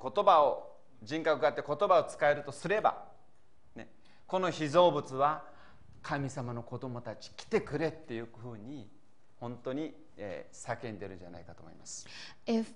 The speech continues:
Speaker 2: uh... If the creation in Japan have, uh, has a mouth to speak,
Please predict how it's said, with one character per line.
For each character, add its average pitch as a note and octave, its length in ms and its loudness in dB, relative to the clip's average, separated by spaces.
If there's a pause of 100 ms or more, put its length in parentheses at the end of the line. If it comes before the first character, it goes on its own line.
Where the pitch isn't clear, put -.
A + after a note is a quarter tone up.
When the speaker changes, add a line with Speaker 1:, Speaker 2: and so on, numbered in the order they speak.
(100)
Speaker 2:
uh... F3 1120 2 (1500)
If G#3+ 80 -4
the G#3 80 0
creation G3+ 720 2
in F#3 120 -6
Japan G3 720 -4
have, F#3+ 320 -2 (480)
uh, F3+ 280 4
has F3+ 520 2
a D#3+ 420 4 (200)
mouth F3 420 4 (120)
to F3+ 100 -6
speak, F3 500 0